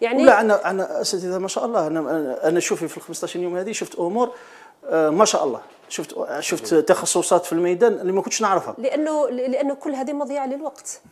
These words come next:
Speaker 1: من المفروض راكم، آه، تنتجوا حوالي سبعمية، آه، آه، قارورة،
Speaker 2: ما بين،
Speaker 1: آه، في
Speaker 2: آه،
Speaker 1: اليوم.
Speaker 2: أربعمية خمسمية قارورة في اليوم،
Speaker 1: خ-،
Speaker 2: هذا اللي
Speaker 1: خلينا
Speaker 2: كبير.
Speaker 1: نأكدوا على هذه تسعة وتسعين.
Speaker 2: أربعمية قارورة إذا كانت درجة النقاوة
Speaker 1: إيه؟
Speaker 2: ما بين خمسة وتسعين ثمانية وتسعين. إذا تحتمت نخدموا فوق تسعة وتسعين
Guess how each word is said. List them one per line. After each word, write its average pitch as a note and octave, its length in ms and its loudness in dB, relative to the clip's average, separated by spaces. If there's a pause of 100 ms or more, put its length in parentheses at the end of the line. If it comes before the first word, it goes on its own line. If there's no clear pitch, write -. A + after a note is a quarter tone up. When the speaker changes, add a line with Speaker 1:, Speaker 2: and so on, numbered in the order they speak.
(160)
Speaker 1:
من A3+ 100 0
المفروض B3+ 400 0
راكم، B3 300 -6
آه، A3+ 260 -4
تنتجوا B3+ 560 -6
حوالي C4 340 -2
سبعمية، A#3 440 -6 (160)
آه، G3+ 320 -6 (300)
آه، G3 140 -8
قارورة، G#3+ 300 -2
Speaker 2:
ما G3 140 4
بين، E3 220 4
Speaker 1:
آه، D3+ 80 0 (340)
في B3 60 -8
Speaker 2:
آه، A#3+ 120 0
Speaker 1:
اليوم. C#4+ 140 6
Speaker 2:
أربعمية E3 300 2
خمسمية C#3 380 -4
قارورة B2 340 0
في A#2 120 -12
اليوم، C3 200 -2
Speaker 1:
خ-، B2 100 0
Speaker 2:
هذا A#2+ 120 2
اللي B2 160 4
Speaker 1:
خلينا F4+ 140 2
Speaker 2:
كبير. A3 140 -2
Speaker 1:
نأكدوا - 220 0
على A#3+ 100 2
هذه A#3 220 0
تسعة A3+ 300 -2
وتسعين. F3+ 260 0
Speaker 2:
أربعمية D#3 220 2
قارورة E3+ 360 4
إذا E3 240 2
كانت E3 300 -2
درجة D#3+ 480 2
النقاوة D#3+ 580 0 (320)
Speaker 1:
إيه؟ B2+ 120 -10
Speaker 2:
ما D#3 80 4
بين D3+ 200 2
خمسة F3+ 280 -2
وتسعين F3+ 420 -4
ثمانية D#3 320 -2
وتسعين. A2 280 -10 (100)
إذا C#3+ 320 6 (400)
تحتمت F3 420 0
نخدموا D#3 380 2
فوق D3 500 2
تسعة D3+ 240 0
وتسعين F3 360 -4